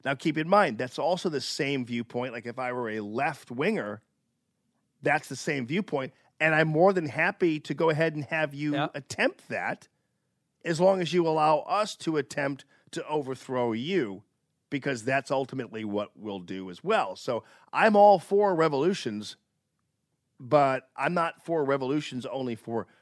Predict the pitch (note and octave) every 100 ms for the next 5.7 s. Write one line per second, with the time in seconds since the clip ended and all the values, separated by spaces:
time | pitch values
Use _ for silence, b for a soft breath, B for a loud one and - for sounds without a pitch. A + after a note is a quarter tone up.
0 | b - - D3 A2+ F#2+ - C3+ - -
1 | F#2+ G2+ D#2 - D2 C2 _ _ _ _
2 | _ _ _ E3 A2+ C3+ C#3+ G2+ b b
3 | b - - E3+ E3 D#3+ _ _ _ -
4 | G#3 A3+ F#3+ F#3 F3 D3 A#2+ A#2 G2+ G2+
5 | G2 - - A2 A2 G#2+ G2+